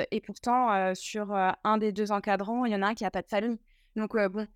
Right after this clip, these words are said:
c'était un peu ça aussi mon appréhension. C'est toujours, euh, plus facile, je pense, quand, euh, quand, euh, la, les personnes en face ont des enfants. Euh, mais en fait, euh, ça a pas du tout été un frein, ça a été hyper bien accueilli.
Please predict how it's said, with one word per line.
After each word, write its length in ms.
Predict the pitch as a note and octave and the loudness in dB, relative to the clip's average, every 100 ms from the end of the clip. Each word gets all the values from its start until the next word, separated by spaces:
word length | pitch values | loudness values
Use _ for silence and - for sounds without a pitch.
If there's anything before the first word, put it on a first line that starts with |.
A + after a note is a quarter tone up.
| _ | _
c'était 300 | - A#3 B3 | -10 0 4
un 100 | A#3 | 4
peu 260 | A#3 C#4 C#4+ | 4 0 0
ça 200 | B3+ B3+ | 2 2
aussi 200 | B3+ - | 2 0
mon 140 | B3 | 0
appréhension. 640 | A#3+ A#3 - A#3 B3 - C4+ | 0 -2 -2 -2 -2 -2 0
C'est 160 | A#3 | -2
toujours, 560 | - A#3 A3 C4 A#3+ G#3+ | -2 -4 -2 -2 0 -2
euh, 80 | G#3 | -2
plus 240 | - A#3+ A3+ | -6 -10 0
facile, 440 | A#3+ A#3 - B3+ | 2 2 0 -2
je 80 | G#3+ | -2
pense, 320 | G#3 A#3+ B3 | -2 -2 -2
quand, 300 | - A3+ - | 0 -2 -2
euh, 300 | G#3 F#3+ F#3+ G3 _ _ _ _ | -2 0 0 -2 _ _ _ _
quand, 280 | G#3+ G#3+ | -4 -2
euh, 760 | G#3+ G3+ G3 F#3+ F#3+ F#3 F#3 F#3+ | -2 0 0 2 2 2 2 2
la, 220 | G3 G3+ | 2 2
les 120 | G#3 G3+ | 2 0
personnes 280 | G3+ A3+ | -2 0
en 80 | G#3 | 0
face 220 | G#3+ B3 | 2 0
ont 60 | A3 | 0
des 180 | G3 G3 | -2 -2
enfants. 420 | G3+ - B3+ C4+ _ _ _ G3+ | -4 -4 -4 -4 _ _ _ -2
Euh, 840 | F#3+ F#3 F#3 F#3 F#3 F#3 F#3 F3+ | -2 0 0 -2 -2 -2 -2 -2
mais 160 | G3 G#3+ | 0 2
en 100 | G3+ | 0
fait, 300 | G#3+ G#3+ - | 0 -2 0
euh, 140 | F#3 F#3 | 0 2
ça 120 | F#3+ | 0
a 40 | |
pas 160 | F3 G3 | 0 -2
du 80 | G#3+ | -2
tout 160 | A#3 | -2
été 160 | A3+ A3 | 0 2
un 160 | G#3 | 0
frein, 340 | G#3 - A3+ A3+ | -2 -2 0 0
ça 80 | G3+ | -2
a 40 | |
été 180 | F#3 F#3+ | -4 -4
hyper 300 | A3 A3 G#3 | -2 0 0
bien 160 | G#3+ G3+ | 0 0
accueilli. 480 | G3+ G3+ G3 A#3 | -2 -4 -4 -6